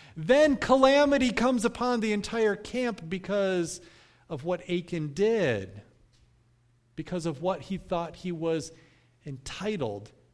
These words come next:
to take for himself. Think of another example from the New Testament. In Acts chapter five,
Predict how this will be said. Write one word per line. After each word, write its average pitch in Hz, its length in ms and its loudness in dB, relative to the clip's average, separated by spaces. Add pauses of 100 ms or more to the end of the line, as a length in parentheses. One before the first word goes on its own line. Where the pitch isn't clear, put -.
(100)
to 160 100 -10
take - 560 -8 (460)
for 143 80 -12
himself. 135 840 -12 (1600)
Think 196 160 0
of 185 40 -2
another 196 360 4
example 156 400 -2
from 175 160 -4
the 160 80 0
New 180 100 2
Testament. 165 480 -4
In 190 160 -4
Acts 202 240 0
chapter 214 340 0
five, 180 680 0